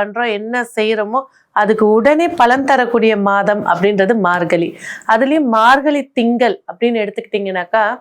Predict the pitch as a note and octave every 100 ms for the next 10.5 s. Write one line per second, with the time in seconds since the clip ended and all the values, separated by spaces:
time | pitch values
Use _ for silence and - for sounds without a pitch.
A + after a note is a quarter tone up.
0 | _ _ _ _ _ - A3 A#3 A3 G#3+
1 | C4+ D4+ C#4 B3+ B3 A#3 A3+ B3 B3+ G#3+
2 | A#3 B3+ C#4 C4+ C4 - B3 C4 C#4 B3+
3 | A3 A3+ A3+ G#3+ A3+ G#3 G3 G3+ B3+ D#4+
4 | - - _ F#3 A#3 D4+ E4 E4 C4+ A#3+
5 | A#3+ G#3 G#3 A3+ G#3 F#3 F3 G#3+ C4+ C#4
6 | C4 C4 A3+ G3+ F#3+ F3 F#3 G#3+ F3 E3
7 | E3+ - - - A#3+ B3 A#3 A#3 C4+ C#4+
8 | D4+ C4+ B3+ A#3+ A#3 A#3 C4 G#3+ G#3+ C4
9 | A#3+ G#3+ F#3 A3 - G3 G3 A#3+ A#3 G#3+
10 | F#3+ F3 E3+ F#3